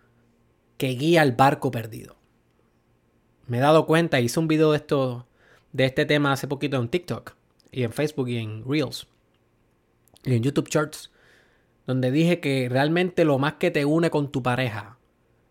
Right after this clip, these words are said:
es pasar momentos difíciles juntos.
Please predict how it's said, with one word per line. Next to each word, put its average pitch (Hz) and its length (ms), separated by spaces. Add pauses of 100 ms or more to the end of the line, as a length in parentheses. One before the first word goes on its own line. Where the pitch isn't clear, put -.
(160)
es 131 100
pasar 156 540
momentos 147 640
difíciles 139 580
juntos. 123 640